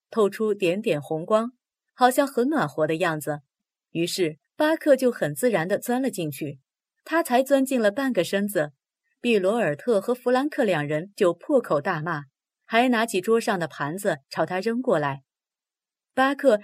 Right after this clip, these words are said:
被他们突如其来的粗暴举动吓坏了，他左思右想，都没想到自己到底做错了什么，惊愕地愣了一会儿，然后羞愧而难过地转头跑到寒冷的外面去。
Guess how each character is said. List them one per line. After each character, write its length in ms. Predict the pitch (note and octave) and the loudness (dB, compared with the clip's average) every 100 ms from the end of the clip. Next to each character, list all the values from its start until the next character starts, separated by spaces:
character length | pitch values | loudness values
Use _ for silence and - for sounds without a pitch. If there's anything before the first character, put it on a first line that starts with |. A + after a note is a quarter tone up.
| - | 0
被 160 | C4 A#3 | 4 4
他 160 | A3+ | 4
们 160 | A3+ A3 | 0 0
突 160 | - | -2
如 140 | B3 A#3+ | -2 -2
其 200 | A#3+ A#3 | -2 -2
来 160 | A#3 C4+ | 0 2
的 100 | A#3 | 0
粗 240 | - D4 | -2 -4
暴 180 | D4 G#3 | 0 0
举 160 | F#3 | 0
动 160 | D3 D#3+ | -6 -6
吓 220 | - A3 | -6 -8
坏 300 | D#3+ B3+ G#3+ | -2 0 0
了， 180 | D3 C#3+ - _ _ _ _ _ | -2 -6 -12 _ _ _ _ _
他 140 | - G3+ | -2 -2
左 280 | G3+ E3+ | 2 0
思 180 | C#3 G#3+ | 0 -2
右 180 | G#3 A#3+ | -2 -2
想， 320 | - D3+ C#3+ - | -2 -4 -4 -4
都 120 | F4 | 0
没 140 | E4 D4+ | 2 2
想 240 | - E3 | 2 0
到 120 | F3+ | 2
自 200 | F#3 A3+ | 0 0
己 120 | G3+ E3+ | -2 -4
到 220 | A#3 G#3 | -2 -2
底 140 | F3+ | -2
做 220 | - D4 | -2 0
错 220 | A#3+ - F3 | 0 0 0
了 80 | E3 | 2
什 200 | D#3 C3+ | -2 -4
么， 200 | D#3 E3 _ _ _ | -8 -12 _ _ _
惊 240 | - A3+ | -4 -2
愕 140 | A3+ F#3+ | 2 2
地 120 | F#3 | 2
愣 240 | C#4+ D4 | 0 0
了 80 | G#3+ | 0
一 140 | G3+ | 0
会 180 | E3 D#3 | -2 -4
儿， 140 | C#3+ - _ _ _ _ | -4 -8 _ _ _ _
然 200 | - B3 | 0 0
后 240 | D4 D4 A#3 | 6 6 6
羞 260 | - C4+ | 4 0
愧 200 | C4+ B3+ | 2 0
而 140 | - A#3+ | 0 0
难 240 | F3+ F3+ | 0 -2
过 180 | G3+ A#3+ | 2 2
地 140 | E3+ | 2
转 260 | - D#3+ D3 | 0 -2 -2
头 340 | C3 D#3 F#3 - | -4 -6 -6 -8
跑 200 | - D3 | -8 -4
到 140 | D#3+ | -4
寒 240 | C#3 D3+ | -4 -6
冷 180 | E3 G3 | -4 -4
的 100 | C#3+ | -4
外 180 | D3+ A3 | -6 -6
面 180 | D#3+ C#3 | -6 -8
去。 300 | C3 C#3 C#3 | -8 -10 -12